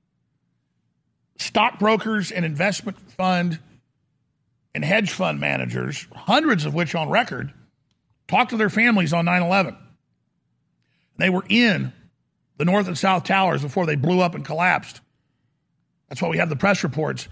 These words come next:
of, "Honey, baby, I can't come home. I can't get out of the building. I'm making tens of millions of dollars a minute," because everybody was panicking in the market. And we call them suicide bankers.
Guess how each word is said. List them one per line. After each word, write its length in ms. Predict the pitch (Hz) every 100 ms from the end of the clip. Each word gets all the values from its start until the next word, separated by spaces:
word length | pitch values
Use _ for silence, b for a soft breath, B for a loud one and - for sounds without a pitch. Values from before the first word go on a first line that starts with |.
| B B
of, 140 | 160 131
"Honey, 460 | 202 220 165 120 - _ _ _ _ _ _
baby, 400 | 214 220 175 165
I 120 | 175
can't 460 | 160 - 214 - -
come 200 | 190 175
home. 320 | 180 190 170
I 140 | 160
can't 320 | - - 190 180
get 100 | 175
out 140 | 180
of 60 | 170
the 60 |
building. 440 | 165 196 185 175 - B B B 165
I'm 240 | 190 185
making 440 | 196 202 202 170
tens 360 | 131 208 226 175
of 80 | 185
millions 400 | 185 196 190 156
of 100 | 147
dollars 420 | 165 196 185 143
a 60 | 143
minute," 400 | 175 226 156 - - _ _ _ _ _ _ _ _ _ _ _ -
because 200 | 160 165
everybody 260 | 185 180
was 120 | 160 -
panicking 420 | 190 190 156 170
in 60 |
the 80 | 151
market. 320 | 175 202 127 - - _ _ _ _ _ _ _ _
And 60 | -
we 60 | 151
call 300 | 196 247 214
them 360 | 196 185 175 - - _ _ _ _ _ _
suicide 880 | - - - 302 254 - 185 151 120
bankers. 600 | 143 135 110 - - -